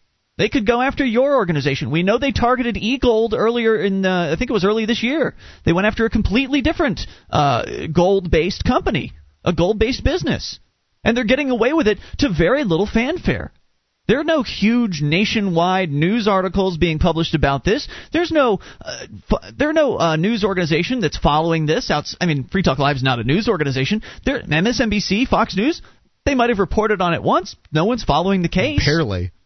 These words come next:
Speaker 1: No one cares. The government's stealing gold again. It's happening again. So please beware, be cautious, and, and pay attention,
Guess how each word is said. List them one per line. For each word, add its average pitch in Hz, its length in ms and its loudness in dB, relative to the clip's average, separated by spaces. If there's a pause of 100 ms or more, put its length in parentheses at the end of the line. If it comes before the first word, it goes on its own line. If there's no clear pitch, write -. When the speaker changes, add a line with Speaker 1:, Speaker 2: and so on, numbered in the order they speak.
(500)
Speaker 1:
No 240 120 2
one 349 100 0
cares. 427 580 -2 (760)
The 208 60 2
government's 262 420 0
stealing 277 440 0
gold 247 300 4
again. 147 300 -2
It's 143 160 -6
happening 196 400 0
again. 147 260 -2
So 135 100 -2
please 226 460 -2 (240)
beware, 160 480 2
be 147 160 -4
cautious, 196 680 -2 (300)
and, 131 340 0
and 143 220 0
pay 180 160 2
attention, 240 540 -4